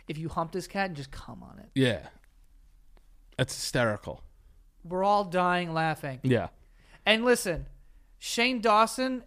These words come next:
Speaker 1: isn't an actor. He isn't. He has. He's not winning fucking Academy Awards, whatever.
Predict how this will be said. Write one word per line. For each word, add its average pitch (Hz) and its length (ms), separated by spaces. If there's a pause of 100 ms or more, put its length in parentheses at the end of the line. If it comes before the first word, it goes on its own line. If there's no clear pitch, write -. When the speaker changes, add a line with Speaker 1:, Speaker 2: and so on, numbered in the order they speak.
(160)
Speaker 1:
isn't 185 440 (180)
an 175 140
actor. 156 500 (340)
He 202 140
isn't. 202 460
He 185 120
has. 196 220
He's 190 220
not 208 320
winning 202 340
fucking 196 340
Academy 190 480
Awards, 185 480
whatever. 196 440